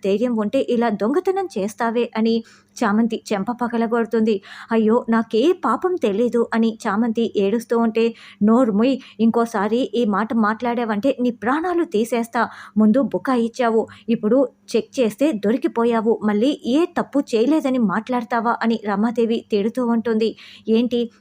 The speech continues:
అది ముప్పై ఐదు వేల రూపాయలు ఉంటుంది మేడం" అని మేనేజర్ చెప్తాడు. "ఏంటి చామంతి, దానిని అమ్ముకొని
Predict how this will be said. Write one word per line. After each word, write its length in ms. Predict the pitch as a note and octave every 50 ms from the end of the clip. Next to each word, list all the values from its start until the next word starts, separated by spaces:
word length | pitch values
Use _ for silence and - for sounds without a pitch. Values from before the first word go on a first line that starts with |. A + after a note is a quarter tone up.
| _ -
అది 200 | G#3+ F#3 A#3+ C4 - A3+
ముప్పై 300 | A3+ A3+ A3+ _ B3 B3 A#3
ఐదు 220 | A3 A3 F#3 F#3+
వేల 260 | E3+ F#3+ F#3+ G3+ G#3+ G3
రూపాయలు 460 | F3 F#3 - - D#4+ F4+ E4+ E4 E4
ఉంటుంది 400 | C4 G#3 G3 - C#4+ C#4 C4+ C#4
మేడం" 300 | B3 B3 A#3 A3+ A#3+ A3+ A3+ -
అని 200 | A3+ A3 A#3 A#3 A3+ - _ _
మేనేజర్ 500 | G3+ G#3 G#3 G#3+ A#3+ B3 A#3+ B3+ A#3+ A#3
చెప్తాడు. 500 | - B3 A3+ - _ B3+ A#3+ A#3 A3+ A3 - - - - - - _
"ఏంటి 260 | A3+ A3 A3 A3+ C4+ C4+
చామంతి, 480 | - A#3 G#3+ A3 A3 A3 A3 D4+ F4 G4 - - - - -
దానిని 380 | G3 B3 A#3 A#3 A#3 A#3 A3+ - -
అమ్ముకొని 480 | G3 G3 G#3+ A3+ A3+ A#3 G#3+ A#3+ D4